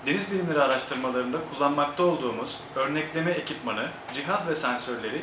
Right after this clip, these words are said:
öğrencilerimize ve denize ilgi duyan herkese kısaca tanıtmak istiyorum ve izninizle sunumuma başlıyorum.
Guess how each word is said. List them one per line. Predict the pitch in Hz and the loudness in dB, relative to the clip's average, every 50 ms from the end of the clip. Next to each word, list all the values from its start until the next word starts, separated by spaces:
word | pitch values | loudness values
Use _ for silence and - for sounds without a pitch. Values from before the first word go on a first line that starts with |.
| - - | -4 -4
öğrencilerimize | 143 139 147 147 151 151 143 151 156 156 156 160 165 170 208 190 | -2 2 2 2 2 0 0 0 0 2 2 0 0 -2 0 0
ve | 170 143 127 | 0 -2 -2
denize | 143 147 147 - 175 151 | -4 -4 -4 -4 -4 -4
ilgi | 151 147 160 190 175 | -4 -4 -4 -4 -2
duyan | 135 123 117 117 - - | 0 0 0 0 0 -2
herkese | 170 180 175 156 127 117 131 156 - - - - - - - - - | -2 0 -2 -4 -4 -4 -4 -4 -4 -6 -10 -14 -14 -16 -14 -12 -8
kısaca | - - - 196 185 170 165 160 | -6 -2 2 2 2 2 0 0
tanıtmak | 147 139 143 143 143 175 180 175 | -2 -2 -2 -2 -2 -2 -2 -2
istiyorum | - - - 175 156 165 - - - - - - - | -4 -2 0 0 0 0 0 -2 -6 -10 -8 -4 -2
ve | 170 190 - - 156 | -2 -2 -2 -2 -4
izninizle | 165 160 165 180 175 165 139 170 220 | -4 -2 -2 -2 -2 -2 -2 -2 -2
sunumuma | 214 - 170 156 143 139 143 160 202 202 | -2 -2 -2 0 0 0 2 2 4 4
başlıyorum. | 156 143 143 - - 127 113 110 98 | 4 4 4 2 0 -2 -2 -2 -4